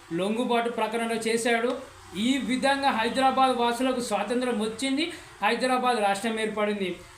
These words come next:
అందుకే సెప్టెంబర్ పదిహేడున తెలంగాణ విమోచన దినోత్సవంగా ప్రకటించారు, పాటిస్తున్నారు. ఈ వీడియో మీకు అందరికీ నచ్చినట్టయితే like, share and subscribe చేయండి. ఇంకా మరికొన్ని వీడియోలతో మీ ముందుకు వస్తాను.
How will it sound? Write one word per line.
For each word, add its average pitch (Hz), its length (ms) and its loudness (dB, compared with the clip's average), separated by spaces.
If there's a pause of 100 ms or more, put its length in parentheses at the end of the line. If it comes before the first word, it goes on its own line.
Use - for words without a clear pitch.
(100)
అందుకే 240 440 2
సెప్టెంబర్ 240 680 -2
పదిహేడున 233 540 0 (420)
తెలంగాణ 226 600 0
విమోచన 214 500 -2
దినోత్సవంగా 202 800 -2 (340)
ప్రకటించారు, 240 680 2 (280)
పాటిస్తున్నారు. 208 840 -2 (640)
ఈ 254 160 4
వీడియో 262 280 2
మీకు 262 200 2
అందరికీ 240 340 0
నచ్చినట్టయితే 240 800 0
like, 220 380 2
share 240 480 2
and 220 160 -2
subscribe 220 400 -2
చేయండి. 214 380 0 (300)
ఇంకా 254 240 2
మరికొన్ని 254 500 2
వీడియోలతో 240 480 -2
మీ 233 100 0
ముందుకు 226 360 -4
వస్తాను. 214 380 -8